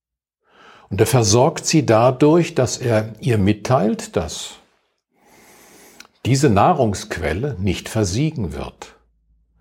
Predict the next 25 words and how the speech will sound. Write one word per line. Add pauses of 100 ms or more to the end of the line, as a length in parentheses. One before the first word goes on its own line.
(960)
Und
zugleich (1080)
führt
diese (380)
Nahrungsquelle
auch
zu
einer
Versorgung
von
ihm. (360)
Also
es
gibt
so
etwas
wie
ein
Wechselspiel.
Wenn
wir
uns
kümmern
um
andere,